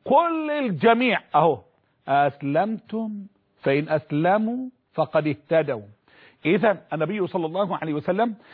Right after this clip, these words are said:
بعثه الله جل وعلا إلى اليهود، بعثه الله جل وعلا إلى النصارى، بعثه الله جل وعلا إلى الجميع،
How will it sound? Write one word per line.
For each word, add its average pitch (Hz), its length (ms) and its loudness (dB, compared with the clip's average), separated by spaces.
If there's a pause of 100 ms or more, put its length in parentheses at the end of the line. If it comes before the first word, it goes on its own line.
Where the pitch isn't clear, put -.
(160)
بعثه 170 380 2
الله 185 280 -2
جل 160 240 -4
وعلا 156 400 2 (180)
إلى 156 120 2
اليهود، 151 420 0 (400)
بعثه 151 360 4
الله 160 240 2
جل 147 180 -4
وعلا 190 280 0 (120)
إلى 175 120 0
النصارى، 160 640 2 (320)
بعثه 175 380 2
الله 185 320 0
جل 175 240 -2
وعلا 208 360 0 (180)
إلى 180 280 2
الجميع، 214 1600 -2